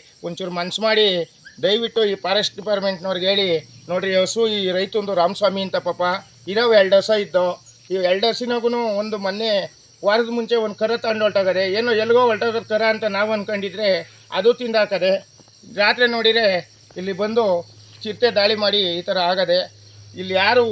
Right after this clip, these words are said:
ಓಡಾಡೋಕ್ಕೆ ಭಯ ಆಗ್ಬಿಟ್ಟದೆ. ಈ ಹೊಲ್ದ ಹತ್ರ ಕಟ್ಟಿ ಹಾಕಿದ ದನನ,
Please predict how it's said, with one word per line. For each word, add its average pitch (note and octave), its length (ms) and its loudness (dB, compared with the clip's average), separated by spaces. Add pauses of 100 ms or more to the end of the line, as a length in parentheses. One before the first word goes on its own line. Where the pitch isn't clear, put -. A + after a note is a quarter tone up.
ಓಡಾಡೋಕ್ಕೆ A#3 680 0
ಭಯ F#3+ 100 2 (140)
ಆಗ್ಬಿಟ್ಟದೆ. G3+ 400 0
ಈ - 20 -2
ಹೊಲ್ದ F#3 280 -2
ಹತ್ರ A3+ 280 -4
ಕಟ್ಟಿ G#3+ 180 -6
ಹಾಕಿದ G3+ 320 -6
ದನನ, G3+ 260 0